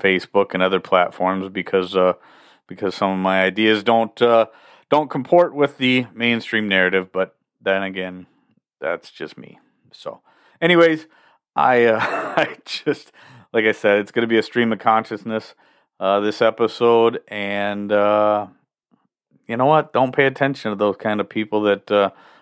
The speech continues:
promote hatred, division, and, uh, nonsense like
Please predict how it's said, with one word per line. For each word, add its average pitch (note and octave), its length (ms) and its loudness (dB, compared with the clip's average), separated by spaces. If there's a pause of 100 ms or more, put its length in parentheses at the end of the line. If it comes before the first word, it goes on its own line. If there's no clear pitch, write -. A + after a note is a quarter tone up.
(100)
promote G#2 400 0
hatred, G2 440 -2
division, F#2+ 520 -2
and, F#2+ 300 -2
uh, F#2+ 300 0 (440)
nonsense G#2 680 -2
like F#2+ 380 0